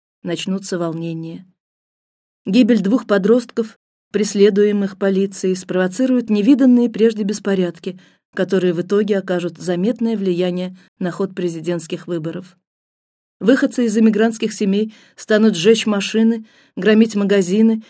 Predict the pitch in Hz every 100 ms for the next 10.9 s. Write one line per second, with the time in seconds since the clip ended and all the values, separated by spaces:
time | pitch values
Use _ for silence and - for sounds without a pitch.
0 | _ - 220 226 233 247 254 - 220 226
1 | 220 208 208 196 180 180 165 170 165 196
2 | 220 _ _ _ - 233 233 220 208 240
3 | 226 175 190 175 160 170 175 180 208 233
4 | 254 226 _ - - 190 185 180 196 175
5 | 170 170 160 233 - _ _ - 180 277
6 | 240 220 180 180 - - 185 202 269 -
7 | - _ _ - 214 247 240 240 240 190
8 | 175 175 170 165 - 196 170 160 190 262
9 | 254 254 - _ _ - 180 175 - 226
10 | 226 208 175 175 165 160 156 156 -